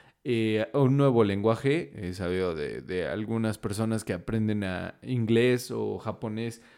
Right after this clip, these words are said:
con manga o con, este, o con videojuegos. Entonces, todo aquello que no sea referente a tu trabajo o a tu profesión,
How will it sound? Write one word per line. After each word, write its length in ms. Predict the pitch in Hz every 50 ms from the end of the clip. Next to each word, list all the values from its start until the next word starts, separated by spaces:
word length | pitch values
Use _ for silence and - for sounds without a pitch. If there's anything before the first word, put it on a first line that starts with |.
| _ _ _
con 320 | - - 123 120 117 113 113
manga 580 | 117 120 131 139 139 139 127 127 127 131 - -
o 200 | 135 123 110 -
con, 680 | - 113 107 104 104 104 101 101 101 101 98 98 95 98
este, 640 | 95 95 95 98 - - - _ - - 98 87 - -
o 120 | 117 113
con 200 | - - 113 110
videojuegos. 640 | 107 110 110 117 113 147 185 180 143 113 101 - -
Entonces, 540 | - 127 117 - 135 127 113 131 139 135 139 - - - - _ _ _ _
todo 580 | - 160 170 175 165 165 131 127 120 117 - -
aquello 640 | - 113 104 - - 127 123 123 117 113 113 107 107
que 160 | - - 110
no 260 | 107 113 131 151 160
sea 300 | 160 151 - 151 135 131
referente 640 | 127 123 117 104 - 110 104 104 113 117 107 - 110
a 80 | 92
tu 80 | - -
trabajo 540 | 92 - 87 85 82 87 101 98 - 104 92
o 60 | 87
a 80 | 85 87
tu 120 | - -
profesión, 540 | - 135 113 98 - 147 143 143 226 262